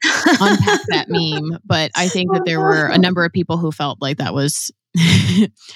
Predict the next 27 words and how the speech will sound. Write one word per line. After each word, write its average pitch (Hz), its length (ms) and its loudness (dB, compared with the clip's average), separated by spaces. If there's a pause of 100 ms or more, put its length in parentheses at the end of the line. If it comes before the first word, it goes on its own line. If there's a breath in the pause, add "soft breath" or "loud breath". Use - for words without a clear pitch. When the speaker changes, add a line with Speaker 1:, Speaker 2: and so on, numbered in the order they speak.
(600 loud breath)
Speaker 2:
maybe 190 320 4
not, 156 460 0 (260)
wh-, 175 240 -2
what 208 140 0
is 190 80 -4
this 185 100 -4
idea 160 320 -2
of 151 80 -6
kind 156 180 -4
of, 147 80 -4
like, 151 200 -4
being 147 200 0
over 143 320 -4
families? - 640 -8 (520 soft breath)
I'm 160 180 2
just 156 160 0
gonna 147 160 -2
say - 160 -2
that 139 140 -6
there 135 120 -4
is 139 120 -4
another 147 320 0
tweet - 240 -4
that - 140 -12
follows 135 340 -2
this, - 420 -4
that - 180 -6